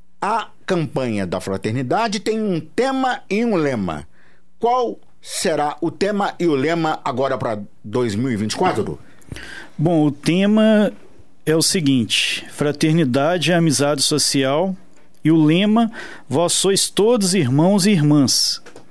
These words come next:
Speaker 2: que é extraído de Mateus vinte e três, oito. O tema e o le-, o lema da campanha da fraternidade desse ano estão interligados.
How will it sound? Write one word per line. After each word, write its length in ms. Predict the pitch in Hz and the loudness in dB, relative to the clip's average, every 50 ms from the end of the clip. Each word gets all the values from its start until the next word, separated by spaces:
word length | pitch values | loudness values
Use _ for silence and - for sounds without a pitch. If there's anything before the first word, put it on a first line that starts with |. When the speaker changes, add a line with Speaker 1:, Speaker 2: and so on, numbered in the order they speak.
| - - - | -20 -18 -8
Speaker 2:
que 120 | - - 135 | -4 -2 -2
é 20 | |
extraído 400 | 139 - - - 156 156 165 156 | 0 0 0 0 0 0 0 0
de 100 | 143 131 | 0 0
Mateus 1000 | 160 170 180 180 160 - - - 156 175 190 196 208 202 165 - - - - - - - - - - - - - - - - - - - - | 2 2 2 2 0 -2 -2 0 2 4 4 2 2 2 0 0 -2 -2 -4 -4 -8 -12 -16 -18 -20 -20 -20 -20 -20 -20 -20 -20 -20 -14 -10
vinte 380 | - 113 113 131 190 214 214 - | -8 -2 0 2 2 2 0 -2
e 60 | - | -4
três, 640 | - - 147 165 175 202 202 196 - - - - - - - - | -2 0 2 2 2 2 0 0 0 0 -2 -2 -4 -8 -12 -4
oito. 680 | - 156 160 160 123 - - - - - - - - - - - - - - - - - - - - - - - - - | 0 2 2 2 0 -2 -6 -8 -8 -8 -8 -8 -10 -14 -18 -20 -20 -20 -20 -20 -20 -20 -20 -20 -18 -20 -20 -20 -6 0
O 120 | - 180 | 0 0
tema 380 | 180 - - 208 220 254 294 285 | 0 0 0 0 2 4 4 4
e 20 | |
o 100 | 247 214 | 4 4
le-, 200 | 190 190 208 214 | 4 4 4 4
o 140 | 220 208 - | 2 2 2
lema 300 | 165 156 160 170 180 180 | 4 4 4 4 2 2
da 100 | 165 165 | 2 0
campanha 360 | - 180 165 147 - 160 165 | 0 2 0 2 2 2 2
da 100 | 165 156 | 2 2
fraternidade 800 | - 151 151 143 - 165 156 151 143 107 120 139 147 156 143 127 | 2 0 0 0 0 0 2 2 0 0 0 0 0 0 -2 0
desse 320 | 120 143 151 - - - 151 | 0 0 0 0 0 2 2
ano 240 | 156 180 196 180 | 2 2 2 2
estão 260 | 160 - - - 175 175 | 2 0 0 0 2 2
interligados. 1080 | 175 180 - 196 202 202 190 160 165 160 165 160 143 113 101 - - - - - - | 2 2 2 2 2 2 2 2 0 2 2 0 -2 -2 -2 -2 -2 -2 -2 -4 -6